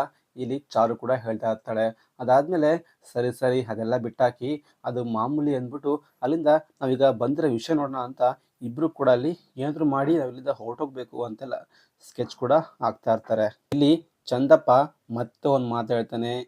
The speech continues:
"ಏ ದ್ಯಾಮವ್ವ, ನಾನು ಅಷ್ಟೊಂದ್ ದಡ್ಡ ಅಲ್ಲ. ಅಲ್ಲಿ ಇರೋರು ನಾಲ್ಕ್ ಜನ ಇದ್ದಾರೆ ಪೇಟೆ ಮಂದಿ, ಅದ್ರಲ್ಲಿ ಇಬ್ರು ಗಂಡ್ಮಕ್ಳು. ಯಾಕಂದ್ರೆ ಗಂಡ್ಮಕ್ಳನ್ನ ಒಳಗ್ ಬಿಡೋದಿಲ್ಲ, ಅದಕ್ಕೋಸ್ಕರ ನಾನು ಲೇಡೀಸ್ ವೇಷ ಹಾಕಿ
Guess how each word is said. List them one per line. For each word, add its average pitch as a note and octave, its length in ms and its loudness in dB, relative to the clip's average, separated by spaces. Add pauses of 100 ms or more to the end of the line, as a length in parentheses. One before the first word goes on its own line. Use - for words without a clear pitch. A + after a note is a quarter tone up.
(120)
"ಏ B2 220 0
ದ್ಯಾಮವ್ವ, A#2+ 500 2 (400)
ನಾನು B2 240 -4
ಅಷ್ಟೊಂದ್ C3 420 -6
ದಡ್ಡ A2+ 320 -2
ಅಲ್ಲ. A#2+ 200 4 (520)
ಅಲ್ಲಿ D3+ 320 6 (120)
ಇರೋರು D#3 380 6 (420)
ನಾಲ್ಕ್ A2 360 -4
ಜನ A#2+ 200 -4
ಇದ್ದಾರೆ A#2 260 0
ಪೇಟೆ A2+ 360 0
ಮಂದಿ, A#2 360 -4 (120)
ಅದ್ರಲ್ಲಿ C3 420 -4 (360)
ಇಬ್ರು A2+ 360 0 (380)
ಗಂಡ್ಮಕ್ಳು. A#2+ 680 -2 (300)
ಯಾಕಂದ್ರೆ D3+ 420 0 (340)
ಗಂಡ್ಮಕ್ಳನ್ನ F3+ 680 -2 (220)
ಒಳಗ್ G#2 300 0
ಬಿಡೋದಿಲ್ಲ, G#2+ 400 0
ಅದಕ್ಕೋಸ್ಕರ A2 560 -4
ನಾನು B2+ 220 -4 (420)
ಲೇಡೀಸ್ B2+ 480 0
ವೇಷ B2 240 -2
ಹಾಕಿ A#2+ 380 2